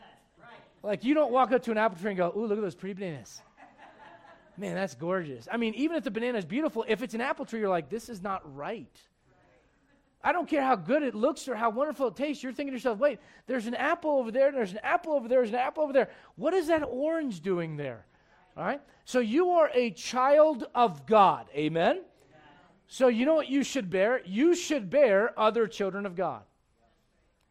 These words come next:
You should lead other people to Jesus Christ. That should be part of your fruit.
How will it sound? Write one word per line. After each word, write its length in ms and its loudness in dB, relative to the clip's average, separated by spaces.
You 260 2
should 240 -2
lead 260 2
other 180 4
people 200 -4
to 60 -6
Jesus 360 -8
Christ. 280 -4
That 200 0
should 160 -6
be 100 -4
part 300 2
of 80 -6
your 140 -4
fruit. 440 -12